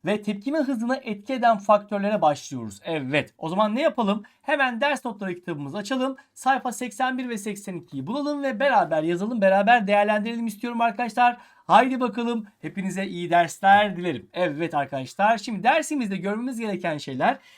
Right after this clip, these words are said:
Derişimin etkisini göreceğiz bu dersimizde.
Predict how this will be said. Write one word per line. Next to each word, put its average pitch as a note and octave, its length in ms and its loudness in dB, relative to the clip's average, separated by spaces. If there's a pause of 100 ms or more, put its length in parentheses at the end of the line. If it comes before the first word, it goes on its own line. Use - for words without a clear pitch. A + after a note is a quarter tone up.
(200)
Derişimin C#4 600 0
etkisini B3+ 460 -4
göreceğiz C#3+ 400 0
bu B2+ 100 -6
dersimizde. B2 720 -2